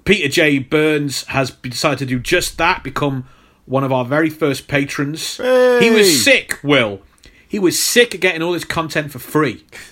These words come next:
Speaker 1: He'd had enough.
Speaker 2: It's mad,
Speaker 1: So he
Speaker 2: isn't
Speaker 1: did
Speaker 2: it?
Speaker 1: the right thing.
Speaker 2: <laughs>
Speaker 1: He did the right thing. He put his hand in his pocket. He coughed up that cash, as any good man should.
Speaker 2: Yes.
Speaker 1: Um, and he, he sent us a message to go along with his patron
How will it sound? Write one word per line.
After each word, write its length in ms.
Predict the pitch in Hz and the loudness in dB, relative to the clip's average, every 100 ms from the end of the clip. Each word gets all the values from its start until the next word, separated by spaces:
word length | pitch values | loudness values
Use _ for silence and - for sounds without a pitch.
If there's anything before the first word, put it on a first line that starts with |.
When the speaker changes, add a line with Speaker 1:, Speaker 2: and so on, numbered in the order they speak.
| _ _ _ | _ _ _
Speaker 1:
He'd 160 | 165 | -4
had 200 | 151 165 | -2 -2
enough. 640 | 127 117 147 120 - - - _ | -2 -2 0 0 -2 -14 -20 _
Speaker 2:
It's 160 | - 110 | -18 -4
mad, 260 | 127 139 | 0 2
Speaker 1:
So 40 | 123 | 4
he 60 | 135 | 2
Speaker 2:
isn't 140 | 117 | 4
Speaker 1:
did 160 | 190 170 | 4 4
Speaker 2:
it? 20 | |
Speaker 1:
the 80 | 160 | 0
right 360 | 135 175 170 | 0 2 0
thing. 580 | 139 - 196 202 110 87 | -2 -2 0 0 -2 -4
Speaker 2:
<laughs> 60 | - 160 - - - | -6 -6 -10 -12 -10
Speaker 1:
He 80 | 131 - | -4 0
did 180 | 214 | 2
the 80 | 214 | 2
right 300 | 190 180 180 | 0 0 0
thing. 240 | 147 131 131 | -2 -2 -4
He 60 | |
put 160 | 131 139 | -6 -8
his 80 | 127 | -4
hand 200 | 175 170 | -4 -2
in 60 | |
his 100 | 151 | -6
pocket. 520 | - 151 131 127 123 - - _ | -4 -4 -2 -2 -4 -8 -20 _
He 100 | 123 | -6
coughed 380 | - 165 - 147 | -2 -2 0 -4
up 140 | 139 | -4
that 200 | 131 120 | -6 -8
cash, 480 | - 107 98 - - - - - | -6 -8 -8 -12 -14 -20 -20 -8
as 180 | 127 123 | -6 -2
any 280 | 156 156 151 | 0 0 -2
good 320 | 127 143 135 | 0 0 0
man 320 | 131 123 120 | -4 -4 -4
should. 480 | - - 139 113 98 - - | -4 0 0 0 -4 -20 -16
Speaker 2:
Yes. 300 | 104 107 104 | -4 -2 0
Speaker 1:
Um, 480 | 113 117 113 113 117 | 2 2 0 -4 -4
and 140 | 120 | -2
he, 240 | 139 151 147 | 0 0 0
he 180 | 135 | -2
sent 200 | 147 143 | -2 -2
us 60 | 131 | -2
a 60 | 123 | -2
message 400 | 139 131 135 - | -2 -2 -4 -4
to 40 | |
go 140 | 127 131 | -2 0
along 220 | 131 131 | 0 -2
with 100 | 120 | -2
his 140 | 127 | -4
patron 560 | - 143 139 - 131 127 | -4 -4 -4 -4 -4 -6